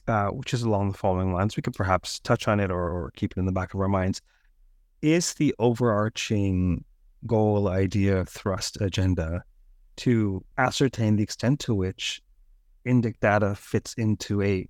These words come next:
Western philosophical framework? Or is the agenda goal thrust to ascertain the extent to which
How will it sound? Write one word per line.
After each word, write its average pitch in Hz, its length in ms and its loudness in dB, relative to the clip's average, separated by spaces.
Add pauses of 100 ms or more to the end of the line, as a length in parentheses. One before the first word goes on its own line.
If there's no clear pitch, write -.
Western 104 520 0
philosophical 101 640 0
framework? 147 580 -2 (680)
Or 131 240 2 (200)
is 175 320 0
the 131 340 2 (100)
agenda 123 480 2
goal 95 500 -2 (300)
thrust 101 420 2 (540)
to 101 460 0 (460)
ascertain 113 480 2
the 101 60 0
extent 104 340 0
to - 140 -4
which - 420 -4